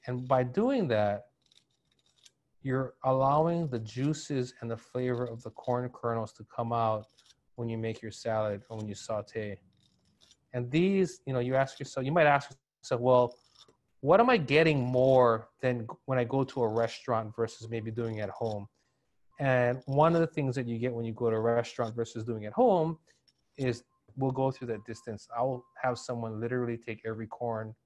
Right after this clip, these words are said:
ear and do that so that I can make sure that you have a great eating experience. So now you can do this at home.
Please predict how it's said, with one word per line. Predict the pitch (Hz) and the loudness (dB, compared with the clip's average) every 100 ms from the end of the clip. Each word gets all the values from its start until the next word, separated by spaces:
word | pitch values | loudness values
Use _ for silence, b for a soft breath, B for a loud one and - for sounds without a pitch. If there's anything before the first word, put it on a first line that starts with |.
| _ _ _ | _ _ _
ear | 120 110 104 110 - | -6 -4 -4 -8 -10
and | 113 | -10
do | 120 120 | -6 -4
that | 110 104 - _ _ | -2 -2 -6 _ _
so | - 113 | -10 -6
that | 107 | -6
I | 104 | -8
can | 110 107 | -8 -10
make | 104 | -10
sure | - 120 107 | -10 -8 -8
that | 104 | -8
you | 107 | -10
have | 104 | -10
a | 98 | -10
great | 107 107 | -12 -10
eating | 110 110 | -10 -10
experience. | 101 - 120 113 - - - - - - _ - | -12 -16 -6 -4 -4 -8 -10 -10 -12 -20 _ -6
So | |
now | 143 175 | 2 4
you | 190 | 4
can | 180 | 6
do | 175 | 8
this | 175 170 | 8 8
at | 170 170 | 6 8
home. | 143 | 6